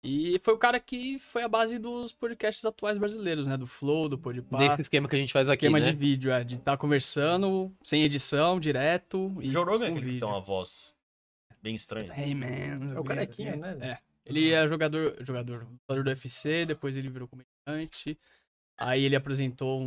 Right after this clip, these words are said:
Speaker 1: não sei o que lá.
Speaker 2: Que carreira diversa.
Speaker 1: E depois virou podcaster. É o maior podcaster do, do mundo hoje em dia.
Speaker 3: Jura?
Speaker 1: É.
Speaker 3: Caralho, eu sou
Speaker 1: Ele é brabo. É, tudo bem que no covid aí ele ficou meio louco, começou a virar negacionista, daí a galera não gostou muito, né? Inclusive,
Speaker 4: Sério?
Speaker 1: eu não escuto mais ele.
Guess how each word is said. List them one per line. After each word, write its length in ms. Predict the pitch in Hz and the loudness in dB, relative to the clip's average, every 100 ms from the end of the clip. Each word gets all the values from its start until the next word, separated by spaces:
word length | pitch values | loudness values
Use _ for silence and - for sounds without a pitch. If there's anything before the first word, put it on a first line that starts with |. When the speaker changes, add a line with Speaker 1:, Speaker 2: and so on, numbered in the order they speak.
| 127 | -2
Speaker 1:
não 140 | 127 | -2
sei 220 | 127 - 131 | -4 -6 -6
o 20 | |
que 160 | - | -6
lá. 320 | 120 127 143 143 | -4 0 0 0
Speaker 2:
Que 120 | - | -2
carreira 360 | - 151 156 | 2 4 6
diversa. 680 | 147 135 123 123 139 139 - | 4 0 2 6 6 4 4
Speaker 1:
E 40 | 170 | 4
depois 240 | 160 175 | 6 4
virou 200 | 170 175 | 6 4
podcaster. 600 | 185 185 147 127 - 107 - | 4 2 2 2 0 -6 -2
É 120 | 143 | 0
o 60 | |
maior 160 | 175 196 | 4 4
podcaster 540 | 226 208 185 180 190 | 4 4 2 0 -2
do, 240 | 180 185 180 | -4 -6 -6
do 100 | 185 | -4
mundo 380 | 147 127 127 131 | -4 -4 -6 -8
hoje 100 | 127 | -8
em 80 | 123 | -6
dia. 80 | 117 | -4
Speaker 3:
Jura? 220 | 170 117 - - | -2 -4 -10 -16
Speaker 1:
É. 100 | - _ _ _ _ | -16 _ _ _ _
Speaker 3:
Caralho, 280 | 90 - 185 | -2 -2 0
eu 100 | 269 | -2
sou 380 | - - 202 - 131 | -2 -6 -10 -12 -8
Speaker 1:
Ele 100 | 120 | -6
é 40 | |
brabo. 280 | 127 117 104 _ _ _ _ - | -4 -4 -8 _ _ _ _ -8
É, 60 | 202 | -8
tudo 160 | 285 | -4
bem 80 | 339 | -2
que 60 | 247 | 0
no 80 | 226 | 4
covid 380 | 190 151 156 | 4 4 4
aí 60 | 151 | 2
ele 80 | 160 | 2
ficou 220 | - 147 | -4 -2
meio 180 | 143 131 | -2 0
louco, 320 | 147 190 - | -2 -2 -6
começou 360 | 127 123 - 127 | -6 -6 -4 -6
a 160 | 117 | -6
virar 300 | 117 120 123 | -8 -8 -6
negacionista, 680 | 123 120 - 120 131 160 165 | -4 -6 -6 -6 -6 -6 -8
daí 140 | 170 | -8
a 40 | 175 | -6
galera 460 | 160 165 170 165 _ _ _ | -6 -4 -6 -8 _ _ _
não 80 | 143 | -10
gostou 260 | 147 - 147 | -8 -10 -8
muito, 320 | 127 120 - | -8 -8 -10
né? 80 | 117 | -12
Inclusive, 240 | 123 120 | -8 -6
Speaker 4:
Sério? 160 | 123 131 | -4 -2
Speaker 1:
eu 40 | 135 | -2
não 180 | 139 139 | -2 -4
escuto 280 | - 135 | -8 -12
mais 180 | 139 139 | -10 -10
ele. 220 | 123 113 | -12 -16